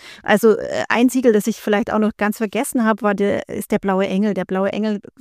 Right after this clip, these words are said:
zertifiziert ja sehr, sehr viele Produktklassen.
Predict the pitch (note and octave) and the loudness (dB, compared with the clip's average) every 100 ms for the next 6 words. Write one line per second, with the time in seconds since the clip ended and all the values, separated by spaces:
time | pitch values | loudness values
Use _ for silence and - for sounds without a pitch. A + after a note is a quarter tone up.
0 | - - F#3+ G3+ F#3 - A3+ A3 G3+ - | -12 -8 -6 -8 -10 -4 -2 0 -2 -4
1 | F#3+ F#3+ - A3+ A3 - F3+ A#3 - - | -4 -4 -4 -2 -2 -4 -4 -6 -6 -16
2 | - - F3 F3 F3 | -16 -8 -6 -6 -8